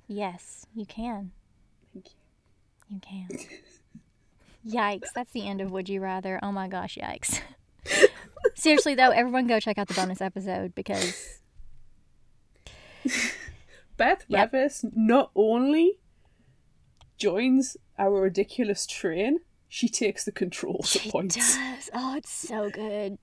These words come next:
Speaker 2: It's so good.
Speaker 1: She's wonderful. She's so great.
Speaker 2: Oh, God, yeah.
Speaker 1: I love when we have
Speaker 2: Scary
Speaker 1: authors
Speaker 2: talented.
Speaker 1: on. I love them. I love every
Speaker 2: Yes.
Speaker 1: single one of them so much.
Speaker 2: She's scary talented as well.
Speaker 1: I know. Oh.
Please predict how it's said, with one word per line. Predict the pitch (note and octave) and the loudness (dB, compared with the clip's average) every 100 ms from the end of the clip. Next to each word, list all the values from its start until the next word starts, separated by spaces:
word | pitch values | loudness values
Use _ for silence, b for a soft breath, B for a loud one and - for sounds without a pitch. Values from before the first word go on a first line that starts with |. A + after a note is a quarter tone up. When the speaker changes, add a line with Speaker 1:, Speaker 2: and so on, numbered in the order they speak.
| - | -18
Speaker 2:
It's | - - | -14 0
so | - - B3 - - E3 | 2 4 4 2 0 -6
good. | E3 - - - - | -12 -12 -14 -18 -12
Speaker 1:
She's | - C#4+ A#3+ | -6 -6 -4
wonderful. | G#3 G#3 G#3 G3 F#3+ - G3 F#3+ G#3+ G#3+ G#3 _ _ _ _ - | -4 -2 -2 -4 -6 -6 -6 -4 -6 -8 -14 _ _ _ _ -20
She's | - - | -20 -14
so | - - - - | -10 -10 -12 -16
great. | - - - - _ _ _ _ - | -16 -16 -18 -20 _ _ _ _ -16
Speaker 2:
Oh, | - - | -14 -14
God, | - - - | -20 -20 -20
yeah. | - _ _ _ - - | -20 _ _ _ -12 -2
Speaker 1:
I | D#4+ | 0
love | B3 A3+ G#3 | 4 6 6
when | G#3+ | 2
we | G#3+ | 0
have | G#3 G#3+ G3 | 0 0 0
Speaker 2:
Scary | G3 | 0
Speaker 1:
authors | F#3+ G#3 G3+ | 0 -2 -2
Speaker 2:
talented. | G3 F#3+ F#3+ G#3 - _ | -4 -4 -6 -8 -14 _
Speaker 1:
on. | C4 | -8
I | C4+ | -4
love | A3 G3 G3 F#3+ | -4 -2 -4 -6
them. | - F3+ F#3+ A#3+ | -8 -6 -8 -8
I | B3+ | -8
love | B3 A3+ G#3 F#3+ | -6 -4 -4 -4
every | G#3+ G3 | -6 -6
Speaker 2:
Yes. | - | -10
Speaker 1:
single | F#3+ G3 | -10 -8
one | F#3+ | -10
of | G3 | -10
them | G3 | -12
so | - - | -10 -10
much. | G3 - - - _ b b b - | -10 -12 -14 -20 _ b b b -18
Speaker 2:
She's | - - | -8 -8
scary | - G3+ A#3 A3 | -8 -8 -8 -8
talented | - D#3+ F3 F3 F3 - | -6 -6 -4 -6 -10 -12
as | - - | -12 -12
well. | - F3 E3+ - - | -12 -12 -16 -16 -12
Speaker 1:
I | A#3 A#3 | -12 -10
know. | A#3 A#3+ A#3+ B3 B3 A#3+ B3 B3+ | -10 -8 -6 -4 -4 -4 -6 -6
Oh. | A3+ A3+ A3+ - | -6 -6 -6 -10